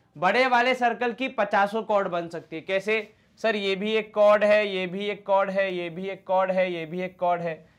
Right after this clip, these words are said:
इसमें से कौन सी वाली आपको चाहिए, तो वो सवाल को मेंशन करना पड़ेगा, और सवाल ने मेंशन किया भी है। सवाल ने कहा है, "Which touches the smaller circle?" तो आपको ऐसी कॉर्ड बनानी है जो कि होगी तो बड़े सर्कल की,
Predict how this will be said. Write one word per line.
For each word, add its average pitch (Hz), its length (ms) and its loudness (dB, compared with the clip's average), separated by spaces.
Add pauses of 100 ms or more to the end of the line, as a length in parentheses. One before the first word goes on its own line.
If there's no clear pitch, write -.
(180)
इसमें 180 260 -4
से 202 160 -6
कौन 185 300 -2
सी 202 120 -4
वाली 196 240 2
आपको 190 320 2
चाहिए, 190 600 0 (300)
तो 190 80 0
वो 190 120 0
सवाल 175 380 2
को 180 140 -6
मेंशन 185 380 -8
करना 185 300 -4
पड़ेगा, 180 320 -2
और 190 60 0
सवाल 175 320 0
ने 180 100 -6
मेंशन 175 400 -8
किया 170 300 -4
भी 165 160 -6
है। 170 420 -4 (220)
सवाल 196 300 4
ने 220 160 -4
कहा 226 180 2
है, 247 140 2
"Which 240 180 -2
touches 240 720 0
the 247 320 4
smaller 190 520 2
circle?" 151 400 -8 (520)
तो 202 40 0
आपको 208 360 2
ऐसी 214 480 -2
कॉर्ड 233 360 4
बनानी 190 500 -2
है 180 400 -6 (260)
जो 202 120 0
कि 254 160 -2
होगी 190 480 0
तो 262 160 2
बड़े 254 280 4
सर्कल 208 380 -2
की, 131 280 -14